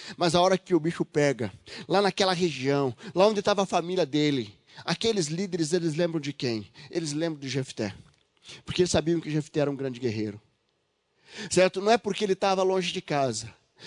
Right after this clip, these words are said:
não é porque ele tava no meio dos vadios que ele deixou de ser quem Deus, como Deus tinha criado, que ele deixou de ser esse guerreiro, que Deus tinha feito ele um grande guerreiro.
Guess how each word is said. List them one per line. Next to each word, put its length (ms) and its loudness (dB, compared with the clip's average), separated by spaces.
não 160 6
é 60 8
porque 320 0
ele 100 2
tava 260 0
no 100 -2
meio 200 0
dos 140 -6
vadios 500 0
que 80 -4
ele 80 -2
deixou 260 -4
de 120 -6
ser 260 -2
quem 280 -6
Deus, 600 -6
como 200 -2
Deus 180 -2
tinha 240 -4
criado, 420 -4
que 80 4
ele 80 4
deixou 240 0
de 80 -6
ser 160 -2
esse 200 -4
guerreiro, 580 0
que 140 -6
Deus 280 0
tinha 300 -4
feito 640 -6
ele 160 -4
um 100 -8
grande 300 -6
guerreiro. 460 -4